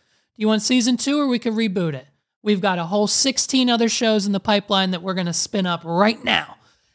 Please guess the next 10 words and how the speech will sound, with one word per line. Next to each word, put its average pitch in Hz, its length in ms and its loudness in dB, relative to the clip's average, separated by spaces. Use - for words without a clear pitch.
And 202 140 0
it's 190 180 -2
like, 180 360 -2
you 190 160 0
know, 180 400 0
it, 202 200 2
it, 196 280 -2
it, 202 220 0
it's, 196 280 -2
it, 185 280 0